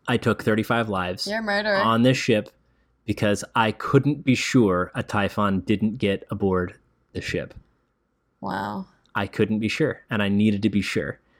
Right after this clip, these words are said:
Speaker 1: So I purged them, and I felt so guilty about purging them. Oh my God, I felt so guilty about it. But then I
Speaker 2: That
Speaker 1: was like, "That's the right move.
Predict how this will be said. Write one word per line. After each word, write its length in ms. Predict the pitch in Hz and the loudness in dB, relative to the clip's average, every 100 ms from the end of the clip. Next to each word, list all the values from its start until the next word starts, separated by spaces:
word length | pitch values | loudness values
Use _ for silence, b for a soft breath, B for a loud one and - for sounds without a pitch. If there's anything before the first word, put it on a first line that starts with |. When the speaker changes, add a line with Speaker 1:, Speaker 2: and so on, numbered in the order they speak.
| - | -8
Speaker 1:
So 160 | - | -2
I 100 | 101 | 0
purged 520 | 92 - 123 110 95 92 | -2 2 4 4 0 -4
them, 280 | 85 - - _ b b b | -2 -4 -8 _ b b b
and 180 | 123 120 | 0 2
I 100 | 117 | 2
felt 420 | - 170 156 143 | 2 4 4 2
so 400 | - - 175 180 | -4 2 6 6
guilty 480 | 151 160 214 240 202 | 6 8 8 8 6
about 300 | 160 151 - | 4 4 0
purging 500 | - 180 214 180 156 | 0 4 6 6 6
them. 260 | 123 104 101 b b b | 4 2 -4 b b b
Oh 200 | - 196 | 2 6
my 180 | 214 165 | 6 4
God, 420 | 127 185 196 175 | 2 4 6 6
I 100 | 131 | 2
felt 280 | 131 151 135 | 0 2 4
so 120 | 139 127 | 2 2
guilty 300 | 127 120 120 | 4 2 0
about 180 | 110 101 | 0 -2
it. 80 | - | 0
But 140 | 135 | 2
then 140 | 175 | 4
I 60 | 190 | 4
Speaker 2:
That 40 | 185 | 4
Speaker 1:
was 140 | 151 | 2
like, 220 | 156 139 | 2 2
"That's 180 | 143 135 | 2 2
the 100 | 135 | 2
right 260 | 123 147 151 | 4 4 4
move. 380 | 143 143 139 | 4 6 4